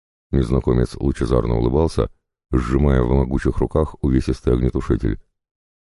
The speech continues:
Видать, именно этой штуковиной — он и приголубил моего обидчика по тыкве. "Таляся!" недоверчиво выдохнул я, не веря своим глазам. В мозгу будто щелкнул тумблер, проясняя зрение.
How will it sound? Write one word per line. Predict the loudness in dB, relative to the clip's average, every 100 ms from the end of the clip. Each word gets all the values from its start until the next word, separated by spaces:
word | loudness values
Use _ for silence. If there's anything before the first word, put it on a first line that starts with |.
| -4
Видать, | 0 2 0 0
именно | 2 4 2 0
этой | 0 2 0
штуковиной — | -2 -2 0 2 4 2 0 _ _ _ _ _ _
он | 0 2
и | 2
приголубил | 2 4 4 4 4 4
моего | 4 4 2
обидчика | 2 0 -2 -4
по | -2 -2
тыкве. | -2 -2 -4 -4 _ _ _ _ _ _ _ _ _
"Таляся!" | 0 2 2 2 2 -2 -2 -10 _ _ _ _ -2
недоверчиво | 0 4 2 2 0 2
выдохнул | 2 0 0 0 2
я, | 2 2
не | 2
веря | 2 2 0
своим | 0 0 2
глазам. | 0 2 0 -4 _ _ _ _ _ -4
В | 0 2
мозгу | 0 2 2 2
будто | 2 2 0
щелкнул | 2 0 0 2 0
тумблер, | 2 0 2 0 0 -4
проясняя | 0 0 2 2 2
зрение. | 2 0 0 -2